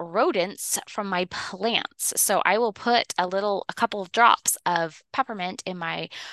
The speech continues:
spray bottle, and I will spritz my plants to keep them healthy and keeping some of the little boogers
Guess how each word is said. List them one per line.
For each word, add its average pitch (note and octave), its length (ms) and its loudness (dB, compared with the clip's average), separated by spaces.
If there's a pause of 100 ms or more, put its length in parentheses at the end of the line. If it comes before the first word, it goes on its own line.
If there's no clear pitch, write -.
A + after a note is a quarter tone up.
(240)
spray C#4 680 4
bottle, F3 420 6
and G#3 140 -2
I G#3 120 2
will B3 160 0
spritz - 600 -2
my A#3+ 160 0
plants - 500 -2
to A3 100 -4
keep - 240 -10
them G#3 240 0
healthy A#3 880 4 (560)
and F#3+ 480 4 (100)
keeping G#3+ 420 -4
some G#3+ 360 0
of F#3 140 -2
the G3 100 -4
little F#3 260 0
boogers F#3+ 560 2